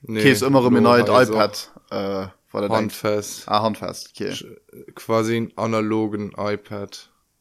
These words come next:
Speaker 1: Obwohl den iPad ja immer analog ist, mir egal. Ich bin einfach ein bisschen mit den analogen Typ. Ich brauch etwas für uns zu packen.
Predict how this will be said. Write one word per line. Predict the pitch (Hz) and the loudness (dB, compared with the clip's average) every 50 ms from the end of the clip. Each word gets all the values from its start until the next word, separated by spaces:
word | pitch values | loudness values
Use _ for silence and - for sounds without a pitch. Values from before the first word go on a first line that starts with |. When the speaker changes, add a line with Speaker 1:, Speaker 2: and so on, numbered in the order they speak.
| _ _ _ _ _ _ _ _ _ _ _ _ _ _ _ _ _ _ _ - | _ _ _ _ _ _ _ _ _ _ _ _ _ _ _ _ _ _ _ -14
Speaker 1:
Obwohl | 104 98 - 110 107 | -12 -8 -4 -4 -2
den | 104 104 101 | -2 -4 -4
iPad | 98 107 104 - 113 104 - | -6 -6 -6 -6 -8 -6 -6
ja | 107 104 | -4 -4
immer | 104 104 98 | -4 -6 -8
analog | 95 101 101 98 95 98 98 98 95 - | -10 -10 -12 -10 -8 -6 -6 -6 -6 -8
ist, | 101 98 98 - - | -10 -10 -12 -14 -14
mir | 98 98 101 | -12 -10 -8
egal. | 98 92 98 98 98 98 101 101 _ _ _ _ _ _ _ _ _ _ _ _ _ _ _ _ _ - | -8 -8 -10 -10 -10 -10 -12 -14 _ _ _ _ _ _ _ _ _ _ _ _ _ _ _ _ _ -6
Ich | 120 117 113 - | -4 -2 -2 -2
bin | 139 120 | -2 0
einfach | 117 127 127 120 - 123 110 | 0 0 0 0 0 -2 -2
ein | 101 | 0
bisschen | 110 107 - - 110 | -2 -4 -4 -4 -6
mit | 107 101 98 | -6 -6 -6
den | 101 90 | -6 -6
analogen | 85 113 110 107 104 104 104 104 104 101 101 98 95 | -4 -4 -2 -2 -2 -2 -2 -2 -2 -2 -4 -8 -8
Typ. | - - 110 92 | -8 -10 -8 -6
Ich | 113 113 - | -8 -8 -8
brauch | - 113 110 107 | -6 -6 -4 -4
etwas | 101 98 - - - | -4 -6 -8 -10 -12
für | - 90 82 | -10 -8 -6
uns | 104 107 101 - | -6 -6 -6 -8
zu | - - | -10 -14
packen. | _ - 107 101 98 98 - - 101 101 101 104 107 | _ -10 -10 -8 -10 -10 -10 -10 -12 -12 -12 -16 -20